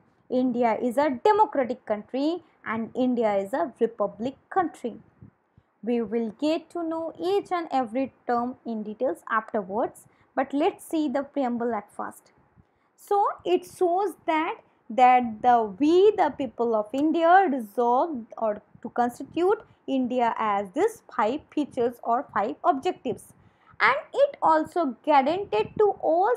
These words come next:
citizens. It prom-, says that to secure all citizens justice, liberty, equality and fraternity. If you will see, these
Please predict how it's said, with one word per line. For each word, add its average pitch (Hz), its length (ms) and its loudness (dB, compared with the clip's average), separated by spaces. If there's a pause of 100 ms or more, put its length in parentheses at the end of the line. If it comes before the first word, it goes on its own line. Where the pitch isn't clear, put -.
citizens. 453 720 4 (280)
It 330 340 -2 (240)
prom-, 339 360 -2
says 302 440 0
that 233 400 -4 (280)
to 294 120 -2
secure 381 640 -2 (140)
all 311 280 4 (160)
citizens 403 720 0 (400)
justice, 330 840 2 (300)
liberty, 359 840 0 (420)
equality 339 840 0 (360)
and 381 260 0 (120)
fraternity. 294 720 -2 (420)
If 269 220 -6
you 320 80 2
will 311 160 2 (120)
see, 427 440 4
these 349 400 2